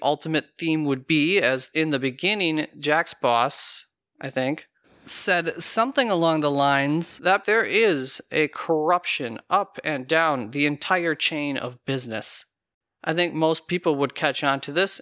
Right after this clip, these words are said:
and I appreciate that they trusted the audience to do so without explaining it through exposition. I didn't feel like the ending twist, I suppose, was amazing. However,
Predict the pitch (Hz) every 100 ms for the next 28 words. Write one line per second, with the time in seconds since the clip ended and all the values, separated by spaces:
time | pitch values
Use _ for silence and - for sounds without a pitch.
0 | - 175 175 170 208 190 185 175 156 156
1 | 139 - 135 123 - 175 - 147 135 120
2 | 131 139 139 - 139 123 165 175 143 131
3 | 127 147 - 190 196 170 - 143 135 135
4 | 131 135 - - 143 135 127 123 - 123
5 | - 117 110 104 - - _ _ _ _
6 | _ - 147 170 185 160 - 180 190 143
7 | 139 151 - 151 151 151 147 139 - -
8 | 165 170 - - - - 170 165 - -
9 | - 180 185 202 196 170 165 160 151 143
10 | 143 143 156 247 _ _ - 196 202 208
11 | 208 208